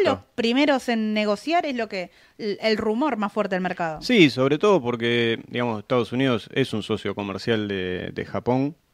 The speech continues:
Speaker 2: Esto es, tiene, tiene larga data, eh, lo cual no implica que Trump no le imponga aranceles. Em, pero es muy positivo, creo yo, dentro de, de todo este escenario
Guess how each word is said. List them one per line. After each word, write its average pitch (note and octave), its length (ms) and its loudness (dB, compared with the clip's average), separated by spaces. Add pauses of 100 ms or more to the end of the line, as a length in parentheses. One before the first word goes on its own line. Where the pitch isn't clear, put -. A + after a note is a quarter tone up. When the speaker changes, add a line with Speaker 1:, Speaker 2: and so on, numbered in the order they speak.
(220)
Speaker 2:
Esto F#2+ 520 -2
es, F#2 280 -2
tiene, F#2+ 280 -2
tiene G2+ 240 -4
larga G2+ 300 0
data, A2+ 420 0 (320)
eh, G2+ 400 -2
lo A#2 220 2
cual C3 300 4 (260)
no G2 140 -6
implica A2+ 360 2
que A#2 220 4
Trump A2+ 380 -2
no G2+ 260 -2
le G#2 80 0
imponga G#2 580 -2
aranceles. G2 800 0 (380)
Em, G2+ 840 -4 (220)
pero A2 180 4
es B2 80 4
muy C#3 340 4
positivo, C3+ 640 2
creo B2+ 220 2
yo, D3 240 6
dentro A#2 400 0
de, G#2+ 280 2
de - 220 -6
todo C3 160 4
este A2+ 160 -2
escenario A#2 580 0